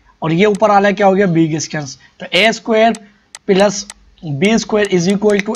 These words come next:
H square, H square के बराबर। और ये हमारे पास क्या एच है, और मैंने क्या बोला कि भाई हमारे पास जो एच है वो सी के बराबर है, H is equal to C के बराबर है। कैसे? तो अब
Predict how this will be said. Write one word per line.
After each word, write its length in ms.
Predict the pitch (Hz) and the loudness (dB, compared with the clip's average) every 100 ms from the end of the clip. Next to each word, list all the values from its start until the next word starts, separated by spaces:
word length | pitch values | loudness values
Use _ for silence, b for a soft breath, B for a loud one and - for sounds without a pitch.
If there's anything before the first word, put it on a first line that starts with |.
| - | -2
H 180 | 196 202 | -2 -2
square, 400 | 175 - 262 185 170 - | -8 -6 -2 -2 -6 -4
H 260 | 196 202 202 185 | -2 -2 -2 -10
square 340 | - 196 175 | -4 -2 -2
के 100 | 185 | -2
बराबर। 360 | 165 135 139 135 B B B - | -4 -4 -8 -12 B B B 0
और 180 | 233 247 | 2 2
ये 240 | 180 240 | 2 4
हमारे 280 | 247 220 226 | 4 4 0
पास 240 | 208 220 - | 2 0 0
क्या 140 | 233 233 | -2 0
एच 220 | 190 - | -2 -4
है, 60 | 143 | -8
और 180 | - 180 | -4 0
मैंने 260 | 196 220 | 2 2
क्या 200 | 214 226 | 2 2
बोला 260 | 214 208 214 | 2 2 0
कि 220 | 202 208 208 | 0 -4 -4
भाई 240 | 165 196 | -2 0
हमारे 280 | 190 180 185 | 2 2 2
पास 140 | 196 | 0
जो 100 | 180 - | -4 -2
एच 200 | 220 220 | -2 0
है 200 | 214 233 233 B - | 0 0 -2 B -4
वो 140 | 226 | -2
सी 260 | 233 - 247 | -2 0 0
के 120 | 226 | 2
बराबर 440 | 233 175 170 175 160 | 2 4 2 0 -2
है, 180 | 190 | -2
H 80 | 196 | 0
is 140 | - 196 | -2 -2
equal 260 | 196 202 | -2 -2
to 180 | 190 220 | -2 -4
C 180 | 180 175 | -4 -4
के 100 | 170 | -4
बराबर 320 | 160 147 147 | -4 -4 -6
है। 60 | 147 | -6
कैसे? 340 | 147 202 208 233 B B B B B - | -4 -2 0 -2 B B B B B -2
तो 60 | |
अब 440 | - 254 240 285 | 2 4 2 -2